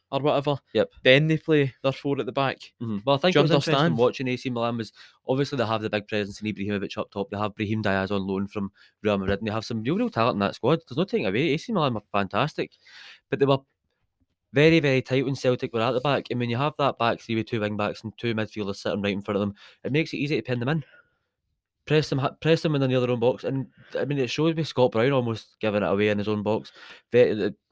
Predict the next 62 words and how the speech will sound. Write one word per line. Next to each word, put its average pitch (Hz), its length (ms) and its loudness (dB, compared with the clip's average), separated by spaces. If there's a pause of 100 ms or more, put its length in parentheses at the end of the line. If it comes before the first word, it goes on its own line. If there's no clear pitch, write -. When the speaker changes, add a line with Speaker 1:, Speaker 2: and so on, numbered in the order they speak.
Speaker 2:
uh, 131 80 8
very 131 320 6
unlike 120 320 4
him, 156 80 2
I 143 60 2
must 139 200 0
say. 131 160 0
He's 113 240 -4
usually 131 220 0
missed 117 220 -2
very, 110 320 0
very 107 200 2
composed. 113 500 -2 (680)
But 113 140 2
that, 135 240 2
that, 113 140 -10 (140)
that 123 160 -2 (280)
didn't 202 160 -4
look 131 180 0
like 107 100 -6 (400)
the 120 120 -4
Celtic 123 340 2
that 120 60 -4
you're 120 100 -2
used 120 180 0
to 120 80 -2
seeing 147 240 0
over 196 140 2
the 147 80 0
past 123 260 -2
nine 110 180 -2
years. 160 240 -2
It - 120 0
Speaker 1:
Aye. 107 340 0
Speaker 2:
looks 139 280 0
a 143 40 -6
complete 127 680 -2
different 117 340 0
team. 127 180 -2 (460)
And 113 100 0
as 110 80 -2
I - 20 -12
say, 135 120 2
I 127 40 0
think 135 220 0
the 117 60 -2
formation 104 440 -4
is 98 260 -6 (120)
the 101 80 0
main 92 160 0
issue. 101 320 -4
Speaker 1:
How 135 160 0
good 123 240 -2
was 123 140 -2
Ibra, 117 320 -2
by 117 160 0
the 117 80 0
way, 120 120 -2
just 113 200 -6
a 120 80 -4
quick 107 220 -6
note? 120 200 -6